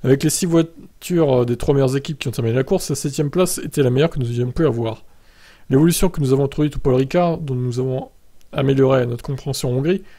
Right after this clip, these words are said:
nous a mis en position d'être la quatrième équipe la plus rapide, ce qui est une grande réussite. Lando a réalisé une course propre pour prendre cette septième place, mais avec la même stratégie du côté de Daniel, nous avons du mal à trouver l'adhérence dans le dernier relais sur le pneu dur.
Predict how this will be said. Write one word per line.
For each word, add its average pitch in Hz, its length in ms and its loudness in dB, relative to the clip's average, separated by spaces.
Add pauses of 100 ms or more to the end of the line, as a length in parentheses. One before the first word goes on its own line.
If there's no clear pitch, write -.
(260)
nous 127 120 0
a 131 40 4
mis 160 140 2
en 147 100 0
position 139 360 -2
d'être 127 200 -2
la 120 40 -4
quatrième 135 340 -2
équipe 131 200 -6
la 123 80 -2
plus - 140 -6
rapide, 151 280 -4
ce - 120 -14
qui 139 80 -6
est - 100 -12
une 123 80 -4
grande 135 200 -4
réussite. - 380 -8 (480)
Lando 120 280 2
a 127 60 4
réalisé 113 240 2
une 120 100 -2
course 131 200 -6
propre - 260 -2
pour 135 140 -6
prendre 143 280 -2
cette - 260 -12
septième 135 400 -4
place, 165 380 -2 (560)
mais 143 500 4
avec 127 280 0
la 120 80 2
même 131 120 0
stratégie 131 320 -4
du 123 80 -8
côté 123 220 -10
de 117 100 -4
Daniel, 151 200 0
nous 127 140 -2
avons 123 140 -2
du 123 140 -4
mal 151 100 0
à 135 60 -2
trouver 147 240 0
l'adhérence 127 480 -2 (340)
dans 131 100 -2
le 120 40 0
dernier 139 180 0
relais 131 240 2
sur 120 160 -4
le 113 60 -4
pneu 131 160 -6
dur. 117 320 -8